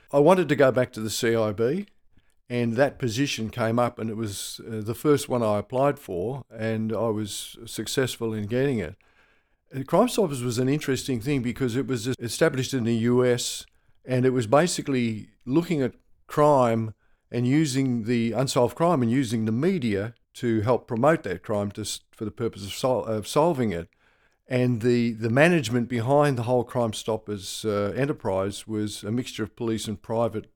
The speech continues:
sector and commercial sector and media. So you had that across-the-board expertise to, to do it, which was really interesting. So you look at it like crime is a product and you're trying to market it in for the purpose of s-,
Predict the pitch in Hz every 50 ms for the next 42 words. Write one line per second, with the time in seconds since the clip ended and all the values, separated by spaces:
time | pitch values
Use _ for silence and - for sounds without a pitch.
0 | _ _ _ _ _ - - 135 - - - 110 101 104 92 95 104 107 104 101
1 | - - 104 107 110 110 101 - 107 98 - - 107 101 - - 110 104 101 101
2 | 98 101 104 110 110 113 110 104 104 82 - 98 - _ _ _ _ _ _ _
3 | - 127 117 113 110 113 120 107 - 107 98 - - - 117 110 - - 113 98
4 | 104 117 107 104 104 98 - 117 113 - - - - 101 - - 123 117 104 -
5 | - - - 107 104 101 98 104 98 - 117 104 95 123 135 127 101 - - _
6 | - 120 - - 113 117 104 101 110 120 139 170 185 180 170 147 135 135 139 -
7 | - 110 101 - 107 92 - - 127 120 104 - - - - - - _ _ _
8 | _ 147 151 185 233 233 - 208 175 151 156 143 - 139 139 139 135 131 123 -
9 | - _ - - 170 165 170 165 156 143 131 107 127 120 110 110 - - 143 135
10 | 120 98 85 85 - - - 120 117 123 123 113 - 147 135 135 135 131 113 -
11 | - 131 120 113 104 104 123 127 131 131 139 - 113 110 110 92 - - 123 110
12 | 110 101 - 120 110 - - 127 120 110 - 110 - - 110 104 - - -